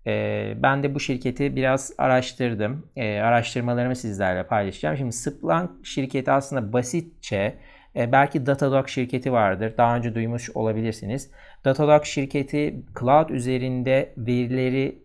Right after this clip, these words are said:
tanımlama, çözümleme işlemi yaparken Splunk arkadaşlar özellikle büyük şirketlere danışmanlık veriliyor.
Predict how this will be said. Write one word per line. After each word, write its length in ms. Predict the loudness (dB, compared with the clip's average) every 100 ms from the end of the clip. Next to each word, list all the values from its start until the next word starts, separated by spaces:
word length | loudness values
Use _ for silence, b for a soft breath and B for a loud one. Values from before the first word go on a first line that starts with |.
| -8
tanımlama, 760 | -4 -2 -2 -2 0 0 -2 -6
çözümleme 600 | -4 -2 -2 -2 -2 -2
işlemi 420 | -4 -6 -4 -2
yaparken 680 | -2 0 2 2 2 -4 -4 -8 B B
Splunk 540 | -10 -8 -2 -2 2 2
arkadaşlar 640 | 2 2 0 0 0 0
özellikle 420 | 0 0 0 0
büyük 180 | 0 -2
şirketlere 540 | -4 -4 -2 0 2
danışmanlık 600 | 2 -2 -2 -2 -2 -2
veriliyor. 360 | -4 -4 -4